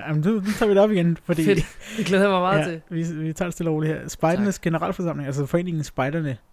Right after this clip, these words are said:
Speaker 1: de har lige
Speaker 2: Ja.
Speaker 1: haft generalforsamling.
Speaker 2: Ja.
Speaker 1: Øh, og har blandt andet vedtaget fem overordnede mål, som jeg
Speaker 2: Okay.
Speaker 1: synes er meget gode. Den ene, øh, det ene mål, det er at udvikle spejdergruppernes kapacitet og kvalitet.
Speaker 2: Ja.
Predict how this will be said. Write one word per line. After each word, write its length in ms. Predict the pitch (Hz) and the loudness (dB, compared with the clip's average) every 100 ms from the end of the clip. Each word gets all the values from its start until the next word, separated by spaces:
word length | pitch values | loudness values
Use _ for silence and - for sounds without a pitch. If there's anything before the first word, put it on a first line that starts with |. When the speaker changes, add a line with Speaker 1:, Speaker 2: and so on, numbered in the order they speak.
| _ - | _ -4
Speaker 1:
de 40 | |
har 80 | 170 | 0
lige 120 | 165 | 2
Speaker 2:
Ja. 60 | 165 | 2
Speaker 1:
haft 180 | 143 - | 0 -2
generalforsamling. 720 | 156 139 151 147 139 123 120 - - 147 | -2 -2 -4 -6 -6 -8 -12 -16 -12 -8
Speaker 2:
Ja. 120 | 165 - - | -8 -10 -8
Speaker 1:
Øh, 300 | 143 131 123 | -4 -2 -2
og 180 | 123 127 | -2 0
har 420 | 131 131 - 127 147 - - | 0 -2 -6 -10 -12 -12 -2
blandt 180 | 147 165 | 0 2
andet 140 | 175 | 0
vedtaget 380 | 180 - 180 160 | 0 0 -4 -2
fem 200 | 175 165 | -4 -2
overordnede 380 | 160 180 175 170 | -2 0 0 2
mål, 300 | 214 208 - - _ _ _ _ _ | 2 0 -4 -10 _ _ _ _ _
som 140 | - 165 | -8 -6
jeg 40 | |
Speaker 2:
Okay. 80 | 143 | -2
Speaker 1:
synes 120 | 180 | -2
er 20 | |
meget 160 | 170 175 | -2 -2
gode. 280 | 170 170 175 | -2 -4 -4
Den 120 | 170 170 | -2 0
ene, 260 | 196 208 | 0 0
øh, 40 | 175 | 0
det 100 | 151 185 | 0 0
ene 100 | 196 | 0
mål, 140 | 170 | 0
det 80 | 165 | 0
er 60 | |
at 40 | 160 | 2
udvikle 340 | 160 175 175 | 2 2 0
spejdergruppernes 640 | 151 - 139 175 160 143 - | -2 -4 -4 -2 -4 -4 -8
kapacitet 680 | - 143 131 143 - 175 - | -6 -2 -2 -4 -4 -6 -8
og 80 | 160 | -8
kvalitet. 580 | - 131 135 160 156 - - - - - - - - | -4 -4 -4 -8 -10 -14 -14 -16 -18 -18 -20 -12 -4
Speaker 2:
Ja. 140 | 370 | -4